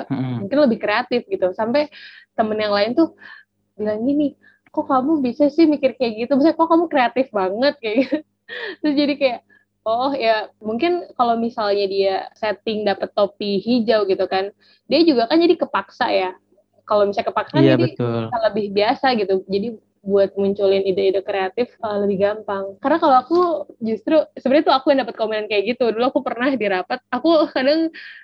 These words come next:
Speaker 2: lebih gampang ngide gitu. <laughs> Ini ngide-ngide aja,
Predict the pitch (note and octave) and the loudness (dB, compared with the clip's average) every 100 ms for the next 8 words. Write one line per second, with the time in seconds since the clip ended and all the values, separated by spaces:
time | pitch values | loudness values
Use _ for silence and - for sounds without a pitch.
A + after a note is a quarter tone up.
0 | _ _ _ _ _ A3+ A3 A3 G#3+ G#3+ | _ _ _ _ _ -2 0 2 0 0
1 | A3 A3 C4+ C4 A3+ G3 G3+ G3 G3 A3 | -2 0 0 0 -2 -6 -6 -8 -6 -4
2 | C4+ - - C4 C4+ A3+ A3 A3 G#3 A3 | -4 -6 -2 4 4 4 2 2 4 4
3 | C#4 C4 | 4 4